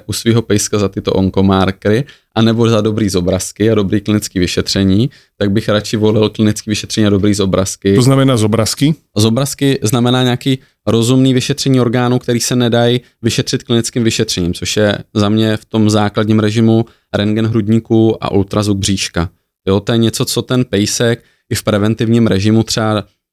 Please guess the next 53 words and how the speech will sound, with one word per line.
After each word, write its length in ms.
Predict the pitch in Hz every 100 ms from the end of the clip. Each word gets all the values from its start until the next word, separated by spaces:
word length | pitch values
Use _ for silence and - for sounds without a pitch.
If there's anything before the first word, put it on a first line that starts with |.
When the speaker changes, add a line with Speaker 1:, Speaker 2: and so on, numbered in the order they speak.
| _ -
Speaker 1:
jednou, 300 | 101 104 110
dvakrát 400 | 107 104 - 113
do 120 | 107
roka 240 | 104 98 110
zvládne. 600 | 98 92 87 92 92 131 - -
Myslím 280 | 101 - 104
si, 80 | 107
že 40 |
ten 180 | 107 107
přínos 460 | - 104 101 -
je 80 | 110
dobrý. 320 | 104 90 95
Já 160 | 98 98
třeba 200 | - 110
sám 320 | - 101 98
chodím 360 | - 101 104 107 _ _ _ -
se 80 | 110
svojí 300 | - 113 110
ženou 440 | 107 104 104 107 - - _
a 100 | -
rád 140 | 101 95
to 100 | 101
tady 200 | 104 101
přiznám 480 | - 98 107 104 101
jednou 240 | 98 107
do 100 | 101
roka 380 | 98 - 104 110 _
preventivně 600 | 104 98 101 98 101 104
takhle 240 | 104 104
na 100 | 101
onkologické 520 | 98 104 98 98 -
vyšetření 540 | 104 - 104 - 104 101
i 60 |
se 120 | 95 -
sebou. 520 | - 95 90 110 175 _ _ _ -
Takže 160 | 101
si 140 | - -
myslím, 200 | - 104
že 40 |
když 120 | 98
to 120 | -
zvládnu 380 | 101 98 95 101
já, 140 | 95 98
že 120 | 101
to 120 | 95
zvládne 360 | 101 98 98 95
určitě 460 | - 92 92 95 -
i, 220 | 98 95
eh, 500 | _ _ - 101 98
průměrně 580 | 107 107 101 104 101 -
starý 320 | - 101 101
zvířecí 400 | 104 98 98 104
pacient 640 | 95 - 101 98 110 139